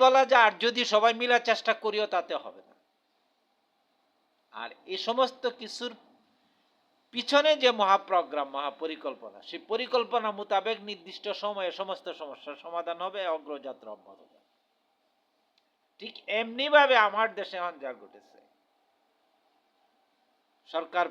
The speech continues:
পরিবর্তনের মাধ্যমে বা আগের থেকে যা প্রবাহমান ছিল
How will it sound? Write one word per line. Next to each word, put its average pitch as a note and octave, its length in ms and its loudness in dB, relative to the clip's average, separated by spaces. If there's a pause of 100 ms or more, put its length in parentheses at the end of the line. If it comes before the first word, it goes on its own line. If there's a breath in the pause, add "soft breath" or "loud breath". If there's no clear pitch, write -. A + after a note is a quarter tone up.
পরিবর্তনের C#3 720 -8
মাধ্যমে G#2 400 -20 (1500)
বা A2 80 -20 (120)
আগের E3 280 -6
থেকে F3 160 -6 (100)
যা D#3 60 -2 (360)
প্রবাহমান F3 580 0 (140)
ছিল - 160 -20